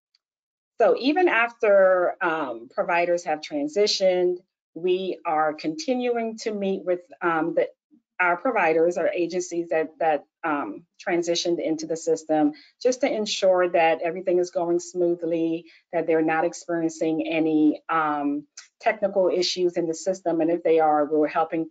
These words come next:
to work them, um, walk them through, um, finding a resolution to those issues.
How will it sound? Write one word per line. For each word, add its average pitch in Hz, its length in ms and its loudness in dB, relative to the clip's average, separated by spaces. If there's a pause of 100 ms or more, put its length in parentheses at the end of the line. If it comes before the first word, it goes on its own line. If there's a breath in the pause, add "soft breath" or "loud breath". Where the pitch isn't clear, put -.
to 156 380 -2
work 156 240 -2
them, 156 200 -4 (160)
um, 139 400 -4 (120)
walk 165 260 2
them 160 220 -2
through, 160 580 2 (460 soft breath)
um, - 340 -4 (260)
finding 175 280 2
a 156 40 2
resolution 151 640 2
to 151 140 -8
those 147 440 0
issues. 120 720 -8